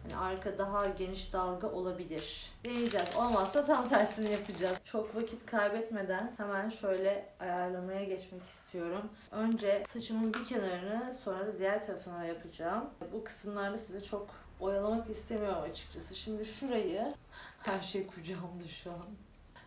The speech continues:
Buraya şu küçük mandal tokalarla tutturacağım burada. Bu arada saçlarım ıslak, yani su akıyor hala. İlk aşamayı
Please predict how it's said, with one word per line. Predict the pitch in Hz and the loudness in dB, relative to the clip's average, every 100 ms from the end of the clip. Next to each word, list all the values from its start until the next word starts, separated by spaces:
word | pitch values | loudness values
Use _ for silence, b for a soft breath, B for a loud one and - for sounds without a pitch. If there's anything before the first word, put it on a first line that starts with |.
| - | -12
Buraya | 220 220 202 226 | -2 2 4 2
şu | 269 - 208 | 0 -4 -8
küçük | 202 - 220 | -10 -8 -6
mandal | 208 208 208 214 214 | 0 0 6 6 6
tokalarla | 214 214 202 196 175 208 | 2 2 6 6 4 2
tutturacağım | - 202 - 190 180 175 170 165 - | -2 -8 -10 -6 -4 -2 -2 -4 -8
burada. | - - 160 277 330 - - - - - - - | -10 -8 -6 -6 -8 -14 -20 -20 -20 -20 -20 -8
Bu | |
arada | 185 202 | -6 -4
saçlarım | - 190 - 208 - | -2 -2 -2 -6 -6
ıslak, | 196 - 160 170 - - - | -10 -6 -4 -4 -8 -20 -14
yani | - 160 - | -10 -10 -12
su | - - - | -18 -12 -10
akıyor | 175 - 160 165 | -10 -8 -6 -6
hala. | 170 190 190 185 226 - - - - - - - - - B B B - - - - | -4 -4 -6 -6 -8 -8 -20 -20 -20 -20 -20 -16 -16 -16 B B B -20 -20 -20 -16
İlk | 202 202 | -14 -12
aşamayı | 185 - 175 208 240 | -12 -12 -8 -6 -6